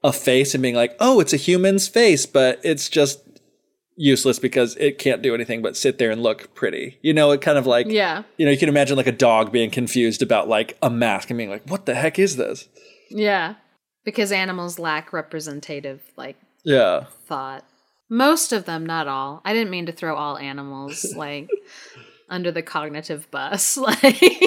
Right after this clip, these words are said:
Speaker 1: But it is, and again, you know, that moral is something that is com-, totally applicable these days. It's like, you know, just 'cause you have a beautiful face, if you don't have, like, sense or brains or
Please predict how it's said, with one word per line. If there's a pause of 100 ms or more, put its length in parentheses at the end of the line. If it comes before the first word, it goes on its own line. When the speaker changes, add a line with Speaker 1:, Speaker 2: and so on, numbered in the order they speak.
(480)
Speaker 1:
But
it
is,
and
again,
you
know,
that
moral
is
something
that
is (600)
com-, (180)
totally
applicable
these
days.
It's
like, (100)
you
know,
just
'cause
you
have
a
beautiful
face,
if
you
don't
have,
like, (260)
sense
or
brains
or